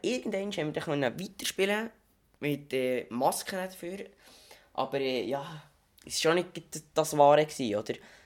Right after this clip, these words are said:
Wir haben nicht, keinen Körperkontakt dürfen, mit Masken trainieren, ist immer, äh, doof, oder?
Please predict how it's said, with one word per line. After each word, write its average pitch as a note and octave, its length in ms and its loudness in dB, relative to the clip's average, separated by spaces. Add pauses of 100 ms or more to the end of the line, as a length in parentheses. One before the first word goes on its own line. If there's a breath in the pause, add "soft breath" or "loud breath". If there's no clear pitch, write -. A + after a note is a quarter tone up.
(120 loud breath)
Wir B2+ 180 6
haben A#2+ 80 4
nicht, - 440 -8
keinen D3 220 0
Körperkontakt D#3 800 2
dürfen, C3+ 600 0 (160)
mit A#2+ 260 -8
Masken B2+ 480 0
trainieren, A#2+ 640 2
ist - 180 -4
immer, A#2 260 -2
äh, G2+ 240 -2
doof, A#2+ 360 2
oder? - 200 -2